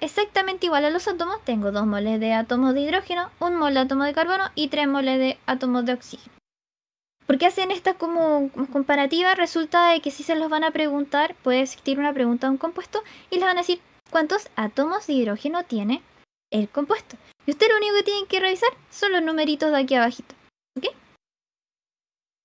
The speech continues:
Profe, ¿este T P T está en Discord? Todavía no está en Discord. No, todavía no está, pero tengo que,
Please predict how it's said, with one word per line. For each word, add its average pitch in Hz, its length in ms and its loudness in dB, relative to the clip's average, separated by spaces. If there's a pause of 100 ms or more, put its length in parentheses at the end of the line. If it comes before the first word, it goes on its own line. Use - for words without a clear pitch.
(1600)
Profe, 285 280 -4
¿este - 160 -12
T 359 100 -6
P 311 180 -2
T 311 80 -4
está 320 180 -10
en 294 80 -4
Discord? - 280 -8 (120)
Todavía 294 440 2
no 381 60 -4
está 370 200 -4
en 349 80 -2
Discord. - 300 -4 (600)
No, 277 240 0
todavía 262 300 -2
no 320 80 -6
está, 220 340 -14
pero 254 200 -2
tengo 294 340 -4
que, 277 680 -2